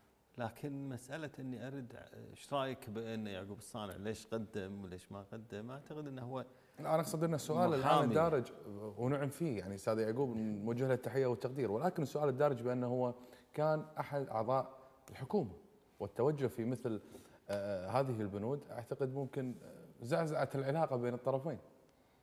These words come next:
Speaker 2: وهو حقه ما نختلف عليه، لكن توجه الشخص نفسه يعقوب الصانع إلى المحكمة الدستورية.
Speaker 1: يعني أنا قلت لك أنه هو حقه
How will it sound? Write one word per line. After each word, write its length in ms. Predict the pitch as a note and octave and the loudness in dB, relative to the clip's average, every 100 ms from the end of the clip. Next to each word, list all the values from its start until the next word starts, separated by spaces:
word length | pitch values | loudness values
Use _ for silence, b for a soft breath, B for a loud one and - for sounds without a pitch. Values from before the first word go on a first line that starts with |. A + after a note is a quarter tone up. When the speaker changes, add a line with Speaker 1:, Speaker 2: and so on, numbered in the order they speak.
| b - | b 2
Speaker 2:
وهو 240 | A2+ D#3 | 8 8
حقه 360 | G#3 G3 - E2+ - - | 8 2 -2 -8 -10 -4
ما 100 | D3+ | 0
نختلف 380 | D#3 - G2 - | 0 -2 -4 -4
عليه، 200 | E2+ E2 - | -8 -10 -2
لكن 300 | A#2 C#3 A#2+ | 0 0 0
توجه 440 | A2+ B2 C#3 A2+ G2+ B B B B _ | 2 2 2 -2 -6 B B B B _
الشخص 520 | - - D3 - - G#2 | -14 -4 -2 -2 -4 -8
نفسه 280 | F2+ - | -6 -6
يعقوب 340 | E2+ F2 A#2 C#3+ | -6 -4 -4 -4
الصانع 400 | - D3 E3 F3+ - - | -2 -2 0 -2 -6 -6
إلى 180 | F3 A#2 | 0 0
المحكمة 280 | G2 - F2 | 0 -4 -8
الدستورية. 540 | D#2+ - - D2+ - _ _ _ _ _ _ _ _ _ _ _ | -8 -12 -12 -12 -16 _ _ _ _ _ _ _ _ _ _ _
Speaker 1:
يعني 260 | G2+ G2 A2 | -6 -4 -2
أنا 120 | A#2+ | -2
قلت 180 | B2 - | -4 -8
لك 140 | F#2+ | -10
أنه 180 | A2 A#2 | -6 -4
هو 200 | A2+ A2 - | -2 -4 -6
حقه 540 | - D3+ D3 - F2 | -4 -2 -2 -2 -4